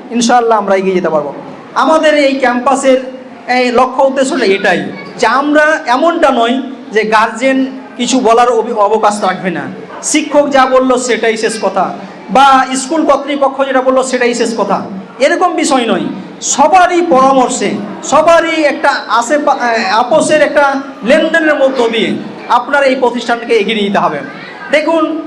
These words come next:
একটা প্রতিষ্ঠান চালালে একদিকে গার্জেন অভিভাবক অভিভাবিকা যেমন পরামর্শ দিবেন, অন্যদিকে একটা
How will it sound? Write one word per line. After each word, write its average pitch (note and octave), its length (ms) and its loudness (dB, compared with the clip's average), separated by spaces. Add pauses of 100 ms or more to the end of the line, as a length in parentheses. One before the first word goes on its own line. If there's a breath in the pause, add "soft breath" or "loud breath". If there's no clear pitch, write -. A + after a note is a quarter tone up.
(180)
একটা A#3+ 240 0
প্রতিষ্ঠান C#4+ 580 0
চালালে B3 480 2 (400)
একদিকে D4 520 0
গার্জেন B3+ 480 0
অভিভাবক C4+ 480 2
অভিভাবিকা B3+ 540 2
যেমন A#3+ 260 0 (400)
পরামর্শ B3+ 460 2
দিবেন, B3 400 0 (280)
অন্যদিকে D4 460 0
একটা C4+ 220 -2